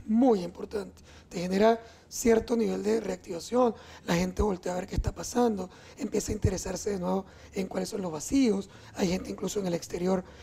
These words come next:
que empieza a pensar, "Mira, ¿será que esto puede comenzar a crecer y vale la pena meterse?". Eso, eso siempre es positivo. Pero,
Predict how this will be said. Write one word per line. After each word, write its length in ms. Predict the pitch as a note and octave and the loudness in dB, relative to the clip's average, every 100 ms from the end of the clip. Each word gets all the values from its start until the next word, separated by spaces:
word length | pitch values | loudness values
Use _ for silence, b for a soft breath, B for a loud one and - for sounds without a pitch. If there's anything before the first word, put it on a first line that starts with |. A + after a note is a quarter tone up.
| B | B
que 100 | G3 | -4
empieza 340 | F#3+ G3+ - | 0 0 0
a 20 | - | -4
pensar, 440 | F#3+ F3 G3 F#3+ - | -6 -2 -2 -4 -2
"Mira, 220 | G3+ F3 | -2 -2
¿será 240 | - D#3+ | -6 -12
que 280 | - A3+ A3+ B B B | -6 -2 -2 B B B
esto 280 | E3 - G#3 | -8 -6 -10
puede 240 | - G#3 | -4 -4
comenzar 380 | - A3 F3+ - | -4 -8 -8 -12
a 60 | - | -4
crecer 340 | A3 G#3+ G3 | -4 -4 -4
y 60 | G#3 | -2
vale 160 | G#3+ | -2
la 60 | G3 | -4
pena 320 | - F3 G3+ B B B B | -8 -8 -8 B B B B
meterse?". 460 | E3 D#3 D4 A3+ G#3 | -6 4 6 4 -2
Eso, 120 | - | -4
eso 180 | D#3 - | -6 -4
siempre 260 | C4 B3 A#3 | -4 -4 -6
es 60 | |
positivo. 420 | A3+ - - - - - B B B - | -8 -16 -16 -20 -20 -20 B B B 2
Pero, 200 | C4+ | 4